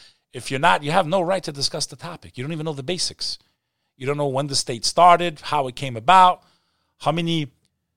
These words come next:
people were living there and then pushed out and what happened. So, like,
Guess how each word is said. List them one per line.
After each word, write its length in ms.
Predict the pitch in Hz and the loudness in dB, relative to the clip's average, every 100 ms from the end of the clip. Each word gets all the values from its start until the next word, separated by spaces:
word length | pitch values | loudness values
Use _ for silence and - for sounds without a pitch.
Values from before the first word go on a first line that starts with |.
| _ | _
people 260 | - 180 170 | -6 -2 0
were 100 | 143 | 2
living 320 | 151 196 185 | 4 2 2
there 220 | 185 185 | 4 6
and 100 | 170 | 6
then 120 | 127 123 | 4 -2
pushed 320 | 139 - 185 | -2 2 6
out 200 | 190 180 | 8 6
and 120 | 127 | 2
what 140 | 135 | -2
happened. 340 | 143 196 - 156 | 2 0 0 -4
So, 120 | 180 | 0
like, 280 | 170 156 | 0 0